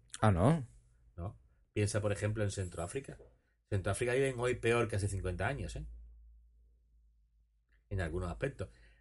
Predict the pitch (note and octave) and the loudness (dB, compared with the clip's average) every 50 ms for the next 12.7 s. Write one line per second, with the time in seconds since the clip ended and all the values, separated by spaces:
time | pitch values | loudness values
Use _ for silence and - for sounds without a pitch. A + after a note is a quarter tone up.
0 | _ _ _ - G2+ G#2+ A2+ A2 G#2+ A2+ A2+ A2 G#2+ A2+ A2 A2 A#2 A2+ G#2+ G#2 | _ _ _ 0 2 2 2 2 0 0 0 2 2 0 0 0 0 0 2 2
1 | G#2+ A#2+ B2+ C#3 C3+ A#2+ C3+ C3 A#2+ G2+ F2+ F2+ F#2+ F#2+ G2+ G2+ G#2 G#2 G2 G2+ | 2 0 0 -2 -2 -2 -2 -2 -2 -4 -4 -2 -2 0 2 2 4 2 2 2
2 | A2 G#2+ G#2+ G#2 G#2+ G#2 G#2 G#2+ G#2+ A2+ A2+ A2 A#2 A#2 B2+ B2+ G#2+ F#2+ G2 G2+ | 2 2 4 4 4 2 2 2 2 4 4 2 2 0 0 0 2 2 2 2
3 | F#2+ G2 G2 F2+ - - D2+ - A2 F#2 D2+ - D#2 E2 E2+ F2+ - - G2 F2 | 2 4 4 6 6 6 6 6 6 6 8 8 8 8 8 8 8 6 8 8
4 | G#2 G2 G2 G2+ G2 F#2+ F2 E2 D#2 D2+ C#2 C2+ C#2+ D#2 F2+ G#2 F2+ F2 E2 G2 | 10 10 10 10 10 8 8 8 6 6 4 4 2 2 4 4 4 6 6 6
5 | F2+ - - G2+ F#2 G2 G#2 F#2 - D#2+ D#2 D2 D2+ F#2+ G#2 D#2 - G2+ F#2+ F#2 | 4 6 6 6 6 8 6 6 6 4 4 4 6 6 4 4 2 0 0 0
6 | B2+ C#3 - - - - - E2 E2+ E2 - - - - - F#2 F#2 F2+ - - | 0 -2 -4 -10 -16 -14 -10 -8 -6 -6 -6 -8 -10 -6 -6 -4 -4 -4 -4 -6
7 | - - G2 F2+ - F#2 F#2 F2 - G#2 - G2 F#2+ - - G2+ G2+ B2+ D#3 - | -4 -4 -4 -2 -2 -2 -2 -2 -2 -2 -2 -2 -4 -2 -2 -2 0 0 -2 -2
8 | - - - A2+ G#2 G2+ F#2 F#2 - - - A#2+ B2 A#2+ B2 A#2+ A#2 A2 A#2 A#2 | -4 -4 0 2 2 2 2 0 -2 -4 -4 -4 -2 -2 -2 -2 -2 0 0 0
9 | A#2 A#2 A#2+ A#2 A#2 A#2 A2 - B2 A#2 A#2 D3+ E3+ G3 G#3 A3 - - - _ | 0 0 0 0 0 0 0 -2 -2 -2 0 -2 -2 -2 -4 -8 -14 -20 -20 _
10 | _ _ _ _ _ _ _ _ _ _ _ _ _ _ _ _ _ _ _ _ | _ _ _ _ _ _ _ _ _ _ _ _ _ _ _ _ _ _ _ _
11 | _ _ _ _ _ _ _ _ _ _ _ _ _ A2 G#2+ A2+ A2+ B2+ B2 - | _ _ _ _ _ _ _ _ _ _ _ _ _ -2 0 0 2 2 0 0
12 | - B2 A2+ A2+ C3 A#2+ A2 G#2 G2 F2 - E2 - | 0 -2 -2 -4 -4 -2 -2 -2 -2 -4 -6 -8 -8